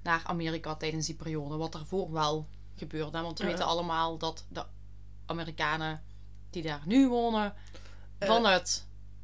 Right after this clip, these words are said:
Speaker 2: ja, Europa.
Speaker 1: onder andere Europa kwamen natuurlijk. Hm. Dus heel veel mensen waren weg en kwamen niet toe. En hierdoor kampten de industriële steden van Noord-Oost-Amerika en het Midwesten van Amerika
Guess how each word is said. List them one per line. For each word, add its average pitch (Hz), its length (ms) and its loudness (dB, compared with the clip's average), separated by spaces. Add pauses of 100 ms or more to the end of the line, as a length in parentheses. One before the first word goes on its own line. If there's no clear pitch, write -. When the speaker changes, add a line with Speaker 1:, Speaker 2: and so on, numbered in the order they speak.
Speaker 2:
ja, 185 100 -2
Europa. 185 220 2
Speaker 1:
onder 220 220 4
andere 165 500 2 (120)
Europa 226 520 4
kwamen 190 420 -2
natuurlijk. 160 440 -10 (640)
Hm. 175 120 -6 (600)
Dus 277 180 0
heel 277 260 6
veel 339 180 4
mensen 247 500 2
waren 202 340 2
weg 175 280 2
en 185 180 -4 (260)
kwamen 180 420 -2
niet 196 240 0
toe. 262 280 -2 (580)
En 196 120 0
hierdoor 294 380 2
kampten 254 440 4
de 226 80 -2
industriële 214 680 -2
steden 226 460 -4
van 180 380 -2
Noord-Oost-Amerika 208 1160 -2
en 185 80 0
het 170 100 -4
Midwesten 175 600 -4
van 294 120 0
Amerika 277 540 0